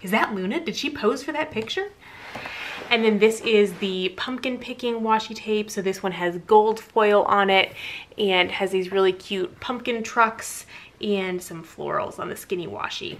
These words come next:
So that's the washi tape for the month. So let's get into the kits. So I'm gonna do it this time, this month I'm, this video, I'm gonna organize it a little differently. I'm gonna go through everything for one kit at once.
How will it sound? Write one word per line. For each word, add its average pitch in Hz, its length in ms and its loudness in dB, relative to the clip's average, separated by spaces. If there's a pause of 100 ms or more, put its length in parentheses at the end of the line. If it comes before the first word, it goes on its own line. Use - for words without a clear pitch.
(120)
So - 180 -6
that's 185 240 -8
the 202 120 -6
washi - 360 -4
tape - 200 -8
for 196 100 -10
the 196 60 -4
month. 247 380 0 (920)
So - 140 0
let's 226 240 2
get 427 140 0
into 415 180 -4
the 339 80 -2
kits. - 560 -4 (300)
So - 420 6
I'm 226 100 4
gonna 285 220 6
do 262 160 4
it 233 220 8
this 277 160 0
time, 285 340 2
this 269 160 2
month 349 160 6
I'm, 226 160 6 (440)
this 226 200 0
video, 262 200 8
I'm 220 60 6
gonna 196 120 6
organize 196 420 4
it 185 60 0
a 185 60 4
little 180 160 2
differently. 185 360 2
I'm 208 80 4
gonna 196 140 4
go 196 120 6
through 190 220 -2
everything 214 480 2
for 202 160 -2
one 185 340 2
kit - 380 2
at 185 180 2
once. 202 380 2